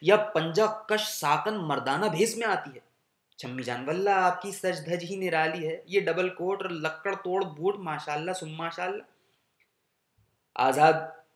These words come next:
"अल्लाह रे तेरे दस्ते हिनाई, उफरी तेरी दिल रुबाई, ये लगावट, ये सजावट,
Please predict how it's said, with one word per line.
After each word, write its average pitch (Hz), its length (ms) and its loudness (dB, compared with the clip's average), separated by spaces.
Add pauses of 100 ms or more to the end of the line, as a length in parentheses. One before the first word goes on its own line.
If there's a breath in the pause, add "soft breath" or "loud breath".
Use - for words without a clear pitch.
(160)
"अल्लाह 135 400 0
रे 147 120 0
तेरे 135 300 0
दस्ते 131 340 -4
हिनाई, 135 640 -2
उफरी 175 280 -6
तेरी 160 300 -2
दिल 156 260 -4
रुबाई, 151 560 2
ये 180 100 0
लगावट, 165 640 6
ये 185 60 0
सजावट, 165 680 4